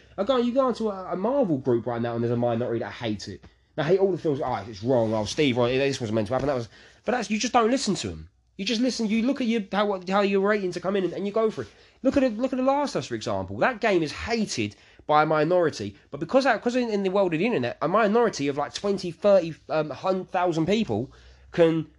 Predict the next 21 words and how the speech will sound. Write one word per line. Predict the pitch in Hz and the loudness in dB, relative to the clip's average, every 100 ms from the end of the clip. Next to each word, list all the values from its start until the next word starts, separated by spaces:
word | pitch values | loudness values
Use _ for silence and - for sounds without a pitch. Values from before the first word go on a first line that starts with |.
| - | -6
ruin | 123 226 226 | 4 4 4
something | 160 123 131 | 2 2 2
that | 127 | 0
which, | 135 | -2
which | 143 117 | -4 -4
millions, | 135 165 196 214 147 95 80 - - _ _ _ _ - | 0 6 8 8 6 2 -8 -12 -14 _ _ _ _ -8
millions | 143 226 254 220 190 | 0 2 4 2 2
and | 208 | 2
millions | 208 180 | 2 2
and | 185 | 2
millions | 202 175 | 2 2
of | |
people | 175 208 170 120 | 0 0 0 2
love, | 190 127 - _ _ _ _ _ | 2 2 -2 _ _ _ _ _
because | 135 151 | -4 2
they'll | 190 | 2
go | 185 170 | 4 4
onto | 151 | 4
websites | 165 165 147 131 139 | 0 0 0 -2 -4
and | |
just, | 139 | -10